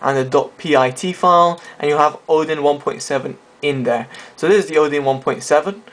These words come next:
and as soon as you add a P I T file, you'll notice that repartition gets ticked automatically, and that's what we want, so we leave it ticked.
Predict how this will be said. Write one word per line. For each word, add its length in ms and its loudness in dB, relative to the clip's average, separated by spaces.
and 380 2
as 120 -6
soon 160 0
as 100 -4
you 60 2
add 120 4
a 60 -2
P 180 -2
I 80 4
T 180 -12
file, 420 2
you'll 220 -4
notice 360 0
that 100 -4
repartition 840 -4
gets 200 -2
ticked 280 -6
automatically, 640 -6
and 120 -4
that's 220 -2
what 120 0
we 100 -2
want, 280 -2
so 120 -4
we 180 -4
leave 180 -4
it 200 -4
ticked. 440 -6